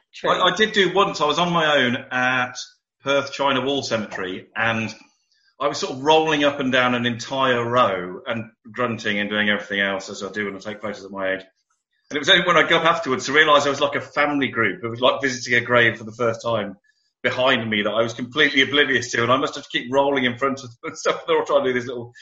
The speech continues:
Speaker 2: speeches, but they seemed all right about it.
Speaker 1: <laughs> Oh, at least, uh, hopefully for them, they didn't run into one of those French school parties that likes to take selfies on the, uh, Cross of Sacrifice at Tynecott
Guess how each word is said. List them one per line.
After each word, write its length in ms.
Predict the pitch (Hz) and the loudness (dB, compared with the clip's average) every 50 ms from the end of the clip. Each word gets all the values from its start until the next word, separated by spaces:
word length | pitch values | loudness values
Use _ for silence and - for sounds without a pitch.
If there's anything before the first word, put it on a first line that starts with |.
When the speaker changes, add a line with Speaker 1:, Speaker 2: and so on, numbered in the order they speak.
| - - - | -20 -16 -12
Speaker 2:
speeches, 680 | - 117 - 131 127 - - - 101 98 - - _ - | -6 -2 0 0 0 -2 -6 -8 -10 -10 -10 -14 _ -12
but 100 | - - | -4 -2
they 140 | 151 143 127 | 0 0 0
seemed 320 | - - 147 131 110 101 | 0 -2 -4 -4 -2 -4
all 120 | 104 98 95 | -4 -2 -2
right 220 | 92 92 - - | -2 -2 -4 -4
about 220 | - 90 92 95 95 | -6 -8 -10 -10 -10
it. 920 | - - _ _ _ _ _ _ _ - - - 220 220 - - - - - - - 254 240 - | -14 -20 _ _ _ _ _ _ _ -4 -2 0 2 4 4 2 2 0 -4 -12 -8 -4 0 2
Speaker 1:
<laughs> 200 | 320 311 - - 453 427 427 - - - 381 - - _ - - 370 - _ - 415 427 427 - - - - - - - _ - | 2 2 2 2 2 2 2 2 0 0 0 0 -2 _ -6 -6 -6 -6 _ -12 -10 -10 -8 -10 -10 -10 -12 -14 -14 -10 _ 0
Oh, 340 | 277 277 277 269 269 262 247 | 2 4 4 4 4 6 6
at 60 | 233 | 6
least, 220 | 240 254 240 240 254 | 6 4 4 4 4
uh, 120 | 214 214 | 4 4
hopefully 440 | 220 233 233 226 - 226 202 196 196 | 4 2 2 2 0 0 2 2 0
for 120 | 202 202 185 | 0 2 2
them, 200 | 185 180 180 175 | 4 4 4 2
they 160 | 170 170 170 | 0 0 -2
didn't 260 | 175 170 170 165 - | -2 -6 -6 -6 -6
run 180 | 165 170 170 165 | -4 -4 -4 -4
into 240 | 165 165 165 - 156 | -4 -8 -8 -10 -8
one 160 | 160 160 165 | -8 -8 -8
of 100 | 160 - | -8 -6
those 240 | - 156 160 151 - | -4 -4 -4 -4 -6
French 380 | - - - 170 - - - | -8 -6 -4 -6 -6 -6 -8
school 340 | - - - - 170 165 165 | -10 -10 -8 -8 -8 -8 -8
parties 540 | - - 160 139 143 - - 147 135 139 - | -8 -6 -6 -6 -6 -6 -6 -8 -8 -8 -8
that 100 | - - | -12 -10
likes 280 | - 151 147 - - - | -8 -8 -8 -10 -10 -14
to 120 | - - | -20 -20
take 280 | - - 156 - - - | -16 -12 -12 -12 -12 -12
selfies 720 | - - - 156 156 151 - - 139 143 143 139 - - 139 | -10 -6 -4 -4 -4 -4 -6 -10 -10 -8 -8 -8 -10 -10 -12
on 260 | 139 143 143 147 147 | -10 -10 -10 -12 -10
the, 320 | 147 143 143 147 147 143 147 | -10 -8 -8 -8 -8 -6 -6
uh, 140 | 147 147 147 | -6 -6 -8
Cross 260 | - - 165 165 - | -10 -12 -14 -14 -14
of 80 | 165 - | -18 -14
Sacrifice 640 | - - - - 185 180 - 156 160 165 160 - - | -12 -12 -12 -12 -12 -14 -10 -8 -8 -8 -8 -10 -14
at 60 | - - | -16 -12
Tynecott 580 | - 220 202 202 202 202 - - 147 139 - | -8 -6 -4 -4 -4 -6 -6 -6 -6 -6 -8